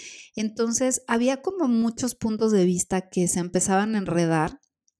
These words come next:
hasta que empezó a revisar y más que tratar de entender y cuáles son los puntos de vista, era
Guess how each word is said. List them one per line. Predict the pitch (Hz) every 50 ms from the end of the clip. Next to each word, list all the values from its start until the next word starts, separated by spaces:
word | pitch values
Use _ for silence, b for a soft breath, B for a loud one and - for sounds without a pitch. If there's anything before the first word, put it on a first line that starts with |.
| _ _ -
hasta | 196 196 180 - - 190 185 180 185 -
que | - 190 185 185 185 -
empezó | - 208 208 202 214 214 208 - 240
a | 240
revisar | 240 254 269 262 240 - - - 196 190 190 247 - _ B B B B B B B B B B
y | 220 220
más | 214 220 233 240 247 - -
que | - - - 285 285 277 285 285 277 - - _ _ _ _ _
tratar | - 208 208 208 202 - 220 220 220
de | 226 247
entender | 262 254 254 220 196 196 185 190 190 185 185 - - _
y | - 220 208 -
cuáles | - 269 269 302 359 349
son | - 311 277 277
los | 294 -
puntos | - - 226 220 208 220
de | 214 202 180
vista, | 175 170 170 170 - 180 170 175
era | 180 185 180 180 -